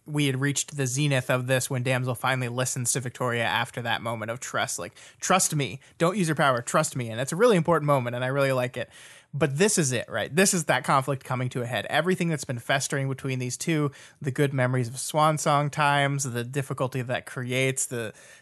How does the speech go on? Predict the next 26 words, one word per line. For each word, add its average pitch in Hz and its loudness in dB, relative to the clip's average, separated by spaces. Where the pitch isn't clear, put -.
the, 127 -4
the 127 -8
mourning 135 0
for 135 -6
the 131 -2
lost 131 4
person, 156 0
and 131 0
that 123 0
having 143 0
that 120 0
person 147 -2
standing 131 0
in 127 -4
front 131 -2
of 131 -2
you, 123 -2
it 147 -8
comes 202 2
to 175 0
this 151 0
moment. 135 0
And 151 0
this 180 2
is 156 0
the, 139 -4